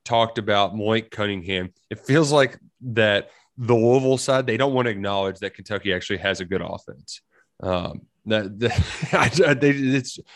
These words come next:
it's something that's gone largely ignored when y-, y-, if Malik Cunningham is the best player on the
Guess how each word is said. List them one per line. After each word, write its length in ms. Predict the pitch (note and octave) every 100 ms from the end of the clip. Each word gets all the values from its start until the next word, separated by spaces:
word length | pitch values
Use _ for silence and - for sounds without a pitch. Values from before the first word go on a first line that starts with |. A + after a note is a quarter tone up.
| -
it's 140 | C#3
something 300 | - F#3+ G3
that's 180 | F3+ D3
gone 200 | D3 C#3+
largely 460 | B2 A#2 C#3 B2+ A#2
ignored 500 | G#2 A#2 C3+ A2 G#2 _ _ -
when 400 | B2+ C3 A#2+ - _ _ _ _ -
y-, 160 | - -
y-, 320 | D3 B2+ D3+
if 240 | F3+ G3 G3
Malik 380 | G3+ G3 G3+
Cunningham 500 | - E3 D#3+ C3 C3+
is 160 | B2 A#2+
the 80 | A2
best 360 | A2+ B2 -
player 320 | - B2+ B2+ A#2+
on 160 | A2+
the 80 | G2